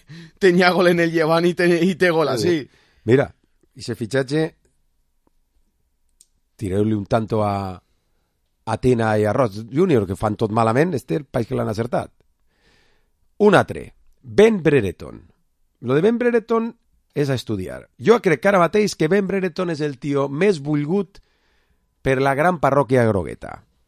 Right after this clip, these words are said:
Speaker 2: Segur que n'hi ha algú que diu que és un petardo, no val pa res, i este tio no l'han canviat. Però no sé com,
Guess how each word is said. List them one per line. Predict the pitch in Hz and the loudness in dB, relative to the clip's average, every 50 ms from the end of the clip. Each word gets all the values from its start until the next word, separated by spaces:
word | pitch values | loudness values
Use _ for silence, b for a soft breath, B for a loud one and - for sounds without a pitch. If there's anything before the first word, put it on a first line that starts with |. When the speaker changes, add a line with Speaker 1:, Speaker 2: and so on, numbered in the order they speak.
| _ _ - - _ - | _ _ -20 -20 _ -10
Speaker 2:
Segur | - - - 95 71 85 117 135 127 - | -8 -6 -6 -6 -2 2 4 4 4 4
que | 117 101 | 0 -4
n'hi | 104 | -4
ha | 101 104 | -4 -2
algú | 95 117 139 143 - | 0 2 2 2 2
que | 110 101 | 0 -2
diu | 113 123 | -2 -2
que | 101 113 | -2 -2
és | 98 107 | -4 -4
un | 98 | -6
petardo, | - - 87 - 120 123 135 143 127 131 | -6 -10 0 4 4 6 6 4 4 2
no | 123 113 110 | 0 0 -2
val | 107 - - | -4 -4 -6
pa | 92 87 101 | -8 -6 -2
res, | 110 131 143 147 127 | 2 2 4 4 2
i | 120 110 | 0 -4
este | - - 107 | -6 -6 -6
tio | - 120 110 | -4 -4 -4
no | 107 104 | -2 -2
l'han | 104 104 95 | -4 -4 -4
canviat. | - 95 87 80 73 71 64 52 - _ _ _ _ _ _ _ _ _ _ _ _ _ _ _ _ _ _ _ _ _ _ - | -6 -8 -8 -8 -10 -12 -12 -14 -16 _ _ _ _ _ _ _ _ _ _ _ _ _ _ _ _ _ _ _ _ _ _ -6
Però | - 127 107 120 - - _ _ - 127 | -4 -4 -4 -4 -6 -10 _ _ -4 -4
no | 151 | -2
sé | 139 - - 156 - | 0 0 0 0 2
com, | - 196 240 285 | 2 2 2 0